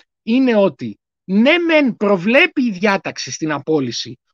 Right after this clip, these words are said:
ότι ο εργαζόμενος δεν θα απολύεται αν αρνείται, ας πούμε, να προτείνει τη διευθέτηση του χρόνου εργασίας,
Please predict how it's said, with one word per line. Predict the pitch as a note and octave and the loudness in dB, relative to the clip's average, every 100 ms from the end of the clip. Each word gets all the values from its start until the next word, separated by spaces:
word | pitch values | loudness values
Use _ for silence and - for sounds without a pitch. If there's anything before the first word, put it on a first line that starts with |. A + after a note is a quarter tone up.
| - | -2
ότι | G3+ G3+ G#3 | 0 2 4
ο | |
εργαζόμενος | G#3 F#3+ F#3+ F#3 C#4 C4+ B3+ G3 D#3+ | 2 2 -2 0 0 2 0 -2 0
δεν | B3 F#4 F#4+ | 2 2 0
θα | - D#4+ | 2 2
απολύεται | C#4 A#3 A3 G#3 F#3+ C#3 - G2 _ _ _ _ _ _ _ _ _ _ _ _ _ _ | 2 2 2 4 4 2 -2 -16 _ _ _ _ _ _ _ _ _ _ _ _ _ _
αν | G3+ G#3+ F3 A#2 _ _ _ _ _ _ | 0 2 0 -4 _ _ _ _ _ _
αρνείται, | F#3 F#3 F3+ F#3+ A3 F#3+ | 0 0 0 0 -2 -2
ας | F3+ - | -4 -2
πούμε, | G#3 G3+ | -2 -2
να | F3+ - | -2 -4
προτείνει | F#3 E3+ - F#3+ E3 B2+ G2+ _ _ _ | -6 -6 -2 -2 -2 -4 -8 _ _ _
τη | G3+ | -4
διευθέτηση | E3 F3 - F#3 D3+ D3 C#3+ | 0 0 0 0 0 -4 -8
του | |
χρόνου | D3 D#3 C#3 | -2 0 0
εργασίας, | B2 A#2 G#2+ A2+ G2 D#3 - | -2 -6 -10 -10 -10 -10 -14